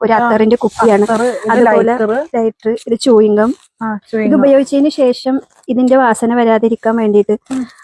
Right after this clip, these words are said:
Speaker 1: ഇതുപോലെ ഓരോ, ഓരോ സാധനങ്ങൾ ഇതിനേക്കാളേറെ, ഉം, നമുക്കൊരിക്കലും സമൂഹത്തിൽ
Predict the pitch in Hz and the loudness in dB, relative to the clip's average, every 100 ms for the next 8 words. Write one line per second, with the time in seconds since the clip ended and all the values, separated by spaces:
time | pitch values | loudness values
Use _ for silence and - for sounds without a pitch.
0 | - - 214 214 214 214 220 - 208 214 | -18 -4 -2 2 2 2 0 2 2 2
1 | - - - - _ _ - - 233 240 | -2 -10 -20 -20 _ _ -20 -4 0 2
2 | 277 302 240 240 240 220 - 240 254 294 | 2 0 0 0 2 0 0 2 2 2
3 | 294 294 262 262 233 _ _ _ _ - | 2 4 4 2 0 _ _ _ _ -12
4 | - 214 220 - _ _ _ _ _ _ | -6 -6 -6 -14 _ _ _ _ _ _
5 | _ _ _ _ _ _ - - - - | _ _ _ _ _ _ -20 -20 -10 0
6 | 247 254 269 262 285 311 240 240 262 269 | 0 2 0 2 0 2 2 2 2 0
7 | 254 | 0